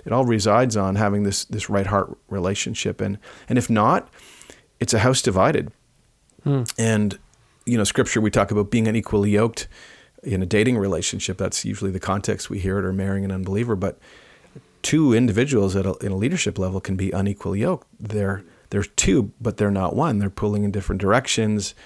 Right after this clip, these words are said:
Speaker 1: And, uh, it's often in this scenario where the devil gets in there with a foothold. And what he does is he, as he often does, he sows division, disunity, discord.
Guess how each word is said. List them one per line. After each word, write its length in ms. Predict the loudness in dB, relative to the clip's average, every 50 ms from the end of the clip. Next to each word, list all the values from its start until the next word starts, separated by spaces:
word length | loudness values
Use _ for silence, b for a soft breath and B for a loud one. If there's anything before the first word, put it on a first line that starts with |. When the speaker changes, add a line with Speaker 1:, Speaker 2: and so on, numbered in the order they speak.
| B B B B B B B B B _
Speaker 1:
And, 240 | -2 0 0 2 2
uh, 180 | 2 2 0 0 -2
it's 200 | -4 -4 -2 -2
often 380 | -2 0 -2 -2 0 0 0 2
in 140 | 2 2
this 160 | 2 2 2 2
scenario 580 | 0 0 0 0 0 0 0 0 0 -2 -2
where 180 | -2 -2 -2 -2
the 100 | -4 -4
devil 360 | -4 -4 -4 -2 -2 -2 -2
gets 300 | -2 -4 -4 -4 -2 -2
in 100 | 0 0
there 160 | 0 0 0
with 140 | -2 -2 -4
a 40 | -8
foothold. 560 | -6 -2 -2 2 2 4 4 4 2 0 -4 B B B B B B B B -4
And 120 | -2 0
what 120 | 2 2 2
he 60 | 4
does 240 | 4 4 4 4 4
is 140 | 2 0 0
he, 320 | 0 0 0 -2 -2 -6 -12 -18 b b b b b b b
as 120 | -8 -4 0
he 80 | 0
often 240 | 0 2 2 2 2
does, 160 | 2 2 2
he 40 | 0
sows 320 | 0 0 2 2 2 2 0
division, 840 | 0 0 0 2 2 2 2 2 2 0 0 0 0 -2 -2 -4
disunity, 560 | -6 -6 -4 -2 0 0 0 0 0 0 0 0
discord. 580 | 0 -2 -2 -2 0 2 2 2 2 0 -2